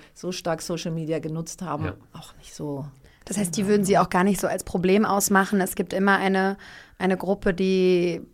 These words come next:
Speaker 3: die dann sehr stark und sehr extrem ist, was das angeht. Aber das Problem ist, ist, wie weit das inzwischen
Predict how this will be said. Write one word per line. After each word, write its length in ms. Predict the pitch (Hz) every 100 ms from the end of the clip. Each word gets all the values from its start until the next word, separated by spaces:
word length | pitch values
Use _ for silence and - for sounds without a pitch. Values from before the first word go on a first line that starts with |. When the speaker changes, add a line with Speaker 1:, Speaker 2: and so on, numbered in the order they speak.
| _ -
Speaker 3:
die 80 | 180
dann 280 | 175 180
sehr 180 | 170 180
stark 400 | 180 - 170 185
und 120 | 185
sehr 160 | 180 170
extrem 520 | - - - 214 233
ist, 160 | 208 -
was 140 | 202
das 160 | 196 185
angeht. 400 | 190 196 190 185
Aber 120 | 180
das 140 | 175
Problem 320 | 175 170 170 180
ist, 120 | 175
ist, 180 | 180 180
wie 140 | 170
weit 240 | 160 165
das 140 | 165 -
inzwischen 680 | 170 - 175 - 170 170